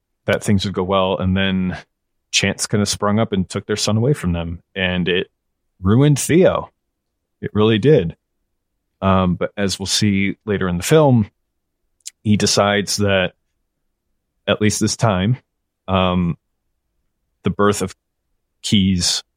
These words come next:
daughter is a miraculous thing, and it's,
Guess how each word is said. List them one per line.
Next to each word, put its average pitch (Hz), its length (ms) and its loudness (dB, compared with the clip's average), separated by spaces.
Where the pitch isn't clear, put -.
daughter 90 520 0
is 92 200 0
a 92 60 2
miraculous 92 600 -2
thing, 98 480 2
and 90 120 -8
it's, - 340 -4